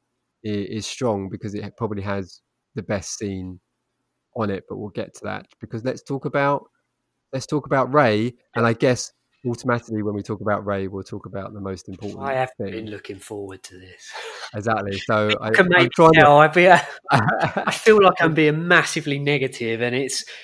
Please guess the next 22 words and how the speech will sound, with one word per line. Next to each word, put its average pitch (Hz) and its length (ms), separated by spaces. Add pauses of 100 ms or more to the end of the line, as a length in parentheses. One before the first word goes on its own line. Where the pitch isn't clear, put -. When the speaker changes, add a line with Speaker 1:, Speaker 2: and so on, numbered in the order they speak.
(140)
Speaker 2:
it 170 160
is 165 180
purely 156 560 (500)
<laughs> - 300 (1200)
I 190 80
still, 220 500
I 202 60
still, 214 460
um, 156 440
this 170 240
is 180 80
still 220 220
a 170 40
Star 151 380
Wars 120 240
movie, 104 340
right? 101 320 (100)
Um, 104 440
so 107 460 (520)
I, 117 200 (140)
I 135 120
still, 135 360